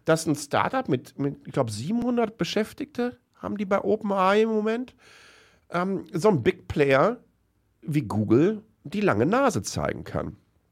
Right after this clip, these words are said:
Und es funktioniert. Also, ähm, Fazit. Willkommen in der, bitte lesen Sie nicht, das kleingedruckte Welt der Produktlaunches, die vor allen Dingen eine Aufgabe haben, die eigenen Entwicklungen ins Rampenlicht zu schubsen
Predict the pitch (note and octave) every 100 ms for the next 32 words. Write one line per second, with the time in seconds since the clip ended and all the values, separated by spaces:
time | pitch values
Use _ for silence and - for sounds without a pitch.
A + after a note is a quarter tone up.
0 | _ _ - F#3 D3 - - F#3+ F3+ -
1 | G3+ G#3+ C#3+ - - - - - - -
2 | C#3+ B2+ F#2+ - - _ _ _ D3+ E3
3 | - _ E3 - F3+ F3+ A#2 C#3+ F3 B3+
4 | D4 D4 B3+ A#3+ A3 F3+ _ _ - _
5 | - B2 - A#3+ F#3+ E3+ E3+ D3+ C#3+ C#3+
6 | C#3+ B2 - D#3+ E3+ D3 C#3 B2 A#2+ B2
7 | A#2+ G#2+ - G#2 C3+ - D#2+ E2 - A#2+
8 | - - - C#3+ F3+ - D#3+ A3+ B3+ F#3+
9 | G#3+ A3 G3+ E3+ D3 - D#3 - G2 E2+
10 | E2 E2+ G#2 B2+ C#3 - - - A#2 -
11 | - A#2 F3 A3+ A3 D#3+ A#2 D3 D#3 C3+
12 | B2+ G2+ F#2 - G#2 D#2 D3+ B3+ G#3 G3
13 | - E3 - D#3 - - C#3